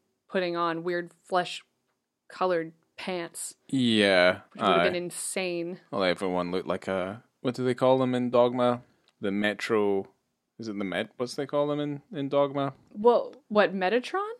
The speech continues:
Speaker 1: The voice of
Speaker 2: Metatron.
Speaker 1: God?
Speaker 2: No, they call them the, the angels. What do they call the angels? 'Cause remember, Alan Rickman takes his trousers down and he's just got a fleshy patch there.
Speaker 1: Yeah, well, he's the Metatron.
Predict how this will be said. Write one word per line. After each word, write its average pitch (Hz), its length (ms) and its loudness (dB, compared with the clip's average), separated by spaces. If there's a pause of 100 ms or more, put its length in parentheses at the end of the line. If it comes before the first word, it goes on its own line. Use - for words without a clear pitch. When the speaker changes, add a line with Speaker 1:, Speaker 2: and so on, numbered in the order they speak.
(160)
Speaker 1:
The 104 300 4
voice 196 260 2
of 98 100 2
Speaker 2:
Metatron. 92 180 0
Speaker 1:
God? 247 460 -2
Speaker 2:
No, 139 640 4
they 113 140 0
call 123 320 6
them 110 300 0
the, 104 120 0
the 98 220 -2
angels. 104 480 -4
What 117 60 -6
do 107 60 -8
they 104 80 -4
call 101 220 -6
the 92 140 -2
angels? 98 560 -8 (400)
'Cause 104 120 0
remember, 107 400 2 (120)
Alan 101 300 0
Rickman 101 300 -2
takes - 260 -12
his 95 100 -14
trousers 101 440 -14
down 107 140 -12
and 110 120 -12
he's 113 140 -14
just 104 180 -12
got 82 140 -8
a - 20 -12
fleshy 95 480 -8
patch - 540 -10
there. 107 360 -12
Speaker 1:
Yeah, 196 500 -2
well, 196 100 -2
he's 285 260 6
the 214 80 2
Metatron. 185 640 -2